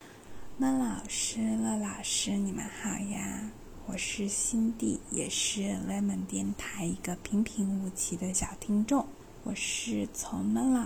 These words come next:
师的 B 站上关注到的 Lemon 电台。我记得第一期应该听的是关于独处的这一期，从此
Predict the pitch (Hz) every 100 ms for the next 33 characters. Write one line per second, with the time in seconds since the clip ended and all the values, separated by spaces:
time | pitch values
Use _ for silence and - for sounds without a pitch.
0 | - - - 208 - - 185 175 - -
1 | 226 226 - 277 262 226 226 - - 202
2 | 196 196 208 214 208 220 202 208 202 -
3 | - 185 196 202 202 190 202 214 214 214
4 | - 202 190 196 220 - - - - -
5 | - - - - - - - - 233 226
6 | - 180 170 165 - - - 220 226 226
7 | 226 - - - - 220 214 214 220 214
8 | 214 - 214 220 196 208 - 214 - 208
9 | 208 202 190 190 - 208 269 - 247 -
10 | - - - - - - - - 202 180
11 | 180 - - - - - - - - -
12 | - - 208 202 - - 220 208